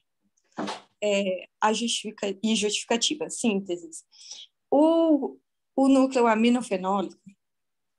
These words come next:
são estruturas que podem ser classificadas, é, como derivados de fenol e anilina, porque eles pro-, porque eles contêm o grupo N, né, de amina, ligado ao anel aromático,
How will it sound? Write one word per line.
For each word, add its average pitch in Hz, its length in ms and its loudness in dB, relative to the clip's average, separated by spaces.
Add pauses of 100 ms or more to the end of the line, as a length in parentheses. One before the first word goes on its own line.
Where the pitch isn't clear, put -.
(680)
são 247 260 0
estruturas 247 520 -4
que 247 100 -8
podem 226 280 0
ser 233 180 -4
classificadas, 226 800 -2 (120)
é, 190 540 -2 (480)
como 240 220 2
derivados 214 680 2
de 208 480 -2
fenol 240 420 2
e 262 60 -2
anilina, 247 600 -4
porque 196 240 -10
eles 196 220 -2
pro-, 196 360 -4 (100)
porque 196 240 -4
eles 190 160 -4
contêm 196 680 -2 (840)
o 226 200 4
grupo 220 760 4 (200)
N, 247 380 2
né, 285 260 2 (280)
de 202 240 -4
amina, 202 480 2 (680)
ligado 208 680 0
ao 208 200 -2
anel 208 260 -4
aromático, 240 640 -2